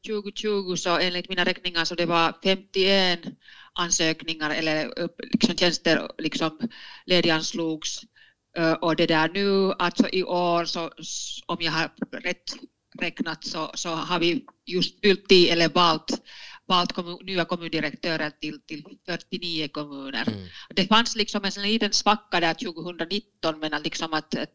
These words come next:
Speaker 1: där tidigare också har det varit. Men att om man tittar je-, längre bortåt så, så det där, nu har det varit mera,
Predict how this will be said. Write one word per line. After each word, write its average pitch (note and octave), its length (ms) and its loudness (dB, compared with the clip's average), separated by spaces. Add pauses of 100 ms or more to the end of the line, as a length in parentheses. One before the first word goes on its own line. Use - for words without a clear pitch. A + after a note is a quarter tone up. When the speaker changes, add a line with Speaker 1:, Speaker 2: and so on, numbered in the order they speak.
Speaker 1:
där E3+ 160 4
tidigare E3 460 2
också E3+ 240 -8
har D3+ 160 -2
det D3 100 -4
varit. D3 340 -4 (280)
Men F3+ 60 2
att - 140 -4 (100)
om - 240 2
man A#3+ 100 6
tittar G#3 360 2 (140)
je-, - 340 -6
längre A#3 320 -2
bortåt E3 640 -2 (140)
så, - 340 -4
så E3 220 -4
det D#3+ 100 -2
där, D#3 260 2 (340)
nu F#3+ 120 -2
har F3+ 180 4
det F#3+ 60 0
varit F#3+ 260 2
mera, E3+ 320 0